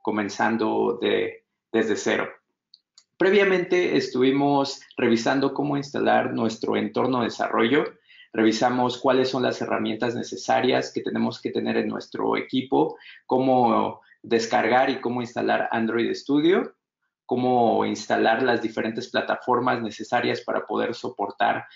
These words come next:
eh, de versiones diferentes de Android, que nuestras aplicaciones estén listas para salir a la Play Store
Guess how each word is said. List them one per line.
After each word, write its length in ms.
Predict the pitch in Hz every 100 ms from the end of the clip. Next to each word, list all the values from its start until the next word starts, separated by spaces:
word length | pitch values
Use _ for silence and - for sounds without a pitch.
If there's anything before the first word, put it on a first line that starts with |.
| - _
eh, 680 | 110 104 - - 104 104 - _ _ _
de 180 | 117 113
versiones 540 | 117 - 139 127 123
diferentes 640 | 120 110 113 123 127 123
de 100 | 113
Android, 400 | 107 151 185 214 233 -
que 80 | 123
nuestras 400 | 110 104 - -
aplicaciones 720 | - 123 113 - 123 120 113
estén 400 | 113 - 117 113
listas 380 | 127 147 - -
para 220 | - 110
salir 260 | - 110 117
a 80 | 123
la 140 | -
Play 160 | 117 113
Store 300 | - 127